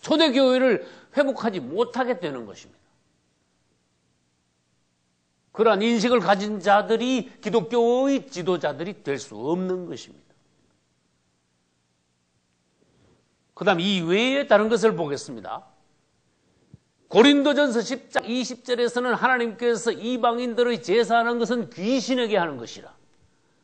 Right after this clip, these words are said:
나는 너희가 귀신과 교제하는 자가 되기를 원치 아니하노라.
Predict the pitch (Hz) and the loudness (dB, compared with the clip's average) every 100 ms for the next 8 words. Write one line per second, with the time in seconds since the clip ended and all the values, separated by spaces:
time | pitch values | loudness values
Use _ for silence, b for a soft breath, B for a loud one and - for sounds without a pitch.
0 | _ _ _ _ _ _ _ _ _ _ | _ _ _ _ _ _ _ _ _ _
1 | - 226 262 240 226 254 254 247 233 - | 4 6 6 4 4 4 6 4 2 0
2 | 247 214 254 254 247 233 220 - 185 190 | -2 -2 -2 -2 0 2 2 0 -2 2
3 | 196 190 185 190 180 175 - 180 160 135 | 0 0 -2 -2 -2 -4 -2 0 0 -4
4 | 139 131 - - - 98 107 101 104 101 | -6 -8 -10 -14 -10 -10 -10 -14 -16 -16
5 | - | -18